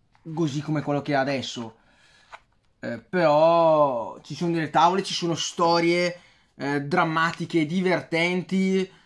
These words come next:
eh, fantascientifiche. Sono quattordici storie divise in due volumi. Sono storie che mi sono piaciute davvero molto, devo dire. Eh, e wow, davvero,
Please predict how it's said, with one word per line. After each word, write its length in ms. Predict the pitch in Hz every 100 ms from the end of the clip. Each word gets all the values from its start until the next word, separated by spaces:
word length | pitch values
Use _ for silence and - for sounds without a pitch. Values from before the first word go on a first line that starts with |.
| _ -
eh, 1200 | 143 147 151 147 143 139 135 131 123 123 127 120 _ - - -
fantascientifiche. 1200 | 156 180 175 170 156 - 151 143 185 175 185 180
Sono 300 | 175 - 196
quattordici 580 | 202 160 - 160 127 -
storie 480 | 131 - 156 151 135
divise 300 | 135 151 139
in 80 | 135
due 100 | 147
volumi. 500 | 226 196 190 247 269 - - _ _ _ _ _ _ _ _ -
Sono 200 | - 170
storie 260 | - 156 160
che 80 |
mi 60 | 165
sono 200 | - 156
piaciute 360 | 147 147 143 143
davvero 360 | 139 117 131
molto, 400 | 131 156 147 139
devo 220 | 131 127
dire. 500 | 127 131 127 135 151 - - - - _ -
Eh, 640 | 131 127 123 120 120 120 -
e 720 | 120 117 127 139 131 123 117
wow, 480 | 135 143 120 117 110 _ _ _ _
davvero, 800 | - 123 117 135 139 147 151